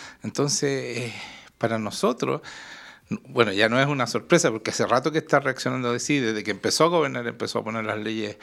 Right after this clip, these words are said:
en contra de la familia, todo lo que prometió lo empezó a hacer en contra, y, y hoy día no, no sabemos qué hacer, pues, porque el que nos debiera defender está ahí,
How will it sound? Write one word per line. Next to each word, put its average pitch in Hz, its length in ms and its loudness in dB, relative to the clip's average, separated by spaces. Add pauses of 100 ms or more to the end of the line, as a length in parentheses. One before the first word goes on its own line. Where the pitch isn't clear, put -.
(240)
en 101 100 -2
contra 131 440 4
de 120 40 0
la 117 60 -2
familia, 120 420 -2
todo 170 160 6
lo 180 80 4
que 170 100 -2
prometió 151 480 -2 (440)
lo 117 80 2
empezó 113 260 0
a 117 40 -4
hacer 123 180 0
en 120 100 -6
contra, 139 560 -2 (580)
y, 117 680 -2
y 113 60 0
hoy 110 120 0
día 135 400 -2
no, 139 220 -6
no 127 120 -6
sabemos 139 380 -6
qué - 120 -8
hacer, 269 300 0
pues, 135 280 -2
porque 123 500 -2 (840)
el 117 120 4
que 123 120 2
nos 113 160 0
debiera 131 320 2
defender 151 580 0 (460)
está - 240 -2
ahí, 240 260 0